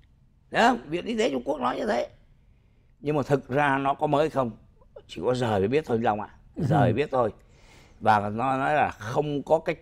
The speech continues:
Speaker 1: chi mà có thể kiểm soát và đánh giá mức độ chính xác của cái chuyện này. Và như nãy tôi nói đó là bên Trung Quốc giờ họ định nghĩa lại cái, <laughs> cái, cái,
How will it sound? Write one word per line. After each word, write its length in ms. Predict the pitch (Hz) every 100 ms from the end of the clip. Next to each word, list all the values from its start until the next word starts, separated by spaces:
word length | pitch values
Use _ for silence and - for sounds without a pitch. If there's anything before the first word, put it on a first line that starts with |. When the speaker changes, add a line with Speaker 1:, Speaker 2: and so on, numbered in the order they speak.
| -
Speaker 1:
chi 320 | 156 143 117
mà 220 | 101 87
có 180 | - 123
thể 200 | - 76
kiểm 260 | - 90 69
soát 240 | - 139 - -
và 460 | 80 92 76 71 - - _ _ _ - -
đánh 180 | 143
giá 200 | 147 139
mức 120 | 156 -
độ 180 | 123 107 -
chính 160 | 127
xác 220 | 143 143 - - - - _ _ _
của 260 | 101 78 -
cái 80 | 120
chuyện 200 | 131 107
này. 200 | 87 - - - - - _ _ _
Và 100 | 92
như 160 | 117 131
nãy 140 | 135
tôi 100 | 160
nói 240 | 147 151 220
đó 140 | 220
là 100 | 170
bên 140 | 147 160
Trung 120 | 151
Quốc 140 | 190
giờ 140 | 160 139
họ 360 | 123 127 131 -
định 220 | 160 165
nghĩa 160 | 156 180
lại 300 | 196 - -
cái, 140 | 175 - -
<laughs> 0 |
cái, 100 | 190 175 - - - -
cái, 120 | 170